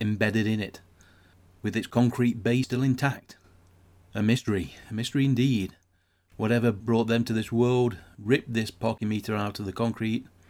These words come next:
and flung it, I don't know, hundred, two hundred yards through this tree. They really missed the point to, <laughs> for it to go ding and, <laughs> uh, penalty. Meanwhile, at the lab, the professor and her assistant are busy trying to repair the device.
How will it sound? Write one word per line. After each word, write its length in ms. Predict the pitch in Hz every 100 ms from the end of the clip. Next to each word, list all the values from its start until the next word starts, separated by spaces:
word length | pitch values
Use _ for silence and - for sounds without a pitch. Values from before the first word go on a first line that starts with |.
| -
and 180 | 107 101
flung 280 | 120 120 113
it, 180 | 117 - -
I 140 | 104
don't 100 | 101
know, 140 | 104
hundred, 400 | 92 113 110 104
two 100 | -
hundred 240 | 117 117 104
yards 500 | 110 113 110 101 - - - -
through 160 | 110 107
this 120 | 98
tree. 340 | 104 92 71 _ _ _ - - - - - -
They 80 | 110
really 260 | 123 117
missed 180 | 113 107
the 60 | 104
point 460 | 110 104 104 -
to, 120 | 95
<laughs> 220 | - - 156
for 180 | -
it 80 | 131
to 60 | 120
go 100 | 107
ding 440 | 113 110 101 95
and, 160 | 98 92 - - - -
<laughs> 100 | - - - - - - - - 160 143 95 101 - - -
uh, 300 | - 110 101
penalty. 520 | 95 110 107 - 92 - - - _ - _ -
Meanwhile, 540 | 117 123 123 120 113
at 80 | 113
the 80 | 113
lab, 320 | 117 135 110 -
the 80 | 95
professor 500 | 104 - 113 - 113
and 160 | 110
her 100 | 104
assistant 500 | 104 123 117 123 113
are 40 | 104
busy 220 | 107 101
trying 280 | 120 107 107
to 240 | 107 101
repair 440 | 101 95 117 110 104
the 260 | 104 98
device. 460 | 95 104 117 127